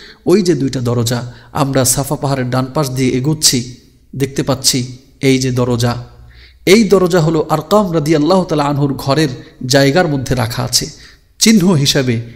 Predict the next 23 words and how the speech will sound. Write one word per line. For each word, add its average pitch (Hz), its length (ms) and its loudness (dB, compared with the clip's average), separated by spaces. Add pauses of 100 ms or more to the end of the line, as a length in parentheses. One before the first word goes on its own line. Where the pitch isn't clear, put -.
(160)
এই 190 140 2
দরজা 156 360 0
রেখে 151 340 -2
দেওয়া 127 200 2
হয়েছে। 113 360 0 (460)
এই 214 460 2 (200)
পাহাড়ের 175 340 2
সাথেই 156 800 0 (420)
ডান 139 280 2
পাশে 147 260 -2
ছিল 135 320 0 (280)
আরকাম 151 420 -2
রাদিয়াল্লাহু 147 440 0
তাআলা 143 180 -4
আনহুর 135 240 -2
বাড়ি। 127 300 2 (460)
এই 220 160 6
বাড়িটিই 190 480 2
ছিল 180 260 2
রাসূলুল্লাহ 175 460 0
সাল্লাল্লাহু 151 600 2
আলাইহি 147 220 -2
ওয়াসাল্লামের 151 540 0